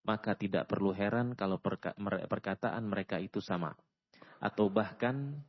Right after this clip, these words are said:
a'udzubillahi minasyaitonir rajim, "Bal hum qaumun taghun." Sebenarnya mereka adalah kaum yang melampaui batas.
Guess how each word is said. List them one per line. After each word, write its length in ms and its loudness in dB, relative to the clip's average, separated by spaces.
a'udzubillahi 560 0
minasyaitonir 480 -4
rajim, 480 -2
"Bal 320 2
hum 320 0
qaumun 720 0
taghun." 640 4
Sebenarnya 720 2
mereka 400 2
adalah 560 0
kaum 400 4
yang 160 2
melampaui 640 2
batas. 320 2